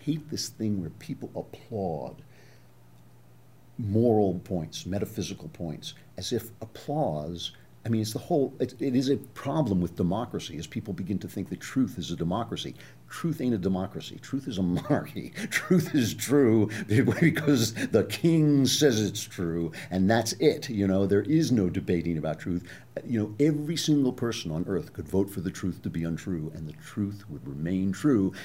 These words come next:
and that is what, what is so appalling.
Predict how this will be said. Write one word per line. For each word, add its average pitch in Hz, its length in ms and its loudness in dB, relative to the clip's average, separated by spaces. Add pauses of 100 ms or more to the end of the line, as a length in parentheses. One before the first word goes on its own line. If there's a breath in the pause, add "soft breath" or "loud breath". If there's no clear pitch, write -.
(120)
and 82 160 -2
that 110 300 0
is 98 260 -4
what, 98 320 0
what 110 340 2
is 104 120 -4
so 110 500 2 (240 loud breath)
appalling. - 1000 0